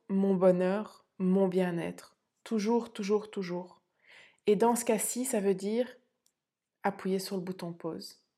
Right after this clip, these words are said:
Appuyer sur le bouton pause pour mon podcast, appuyer sur le bouton pause pour d'autres choses dans, dans mon projet, dans mon activité d'indépendante.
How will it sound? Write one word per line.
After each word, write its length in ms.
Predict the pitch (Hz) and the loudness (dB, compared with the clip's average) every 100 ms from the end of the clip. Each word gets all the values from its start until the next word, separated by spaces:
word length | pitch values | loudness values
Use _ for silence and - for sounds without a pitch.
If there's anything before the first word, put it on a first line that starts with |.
| _ _ _ _ _ _ _ _ - | _ _ _ _ _ _ _ _ -2
Appuyer 380 | 214 214 208 226 | -2 -2 -4 -2
sur 160 | 226 | -2
le 80 | 220 | -4
bouton 320 | 196 202 196 | -4 -6 -6
pause 480 | 190 202 202 196 - - | -4 -2 -2 -2 -12 -16
pour 120 | 196 | -6
mon 120 | 190 185 | -4 -2
podcast, 680 | 185 180 - 196 208 - 208 | -4 -4 -2 -2 -4 -8 -8
appuyer 360 | 196 - 196 | -6 -4 -4
sur 200 | 190 208 | -4 -4
le 100 | 190 | -4
bouton 340 | 175 185 185 175 | -4 -6 -8 -10
pause 460 | - 185 202 - - | -6 -4 -4 -8 -14
pour 460 | - 190 196 196 - _ _ _ _ _ _ - | -4 -2 -4 -8 -20 _ _ _ _ _ _ -12
d'autres 380 | 180 190 196 - | 0 2 2 -4
choses 400 | 175 - 196 214 | -6 -2 0 0
dans, 280 | 208 170 - | 0 -2 -4
dans 200 | 180 175 | -4 -2
mon 120 | 175 | -2
projet, 400 | 175 - 175 180 | -4 -4 -2 0
dans 140 | 190 180 | -2 -2
mon 160 | 175 | -4
activité 520 | 170 170 - 175 170 180 | -6 -8 -12 -10 -6 -6
d'indépendante. 920 | 180 170 170 170 165 160 175 - | -4 -6 -8 -10 -10 -12 -16 -20